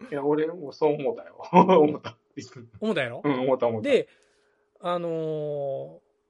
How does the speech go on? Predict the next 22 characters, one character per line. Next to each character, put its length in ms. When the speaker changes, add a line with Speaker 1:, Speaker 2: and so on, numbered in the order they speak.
Speaker 2:
俺 200
が 120
ね、 280
こ 120
の 420
質 220
問 260
に 340
回 220
答 160
す 100
る 80
前 160
に、 60
Speaker 1:
う 40
ん。 20
Speaker 2:
こ 100
の 80
人 180
に 140
多 120
分、 320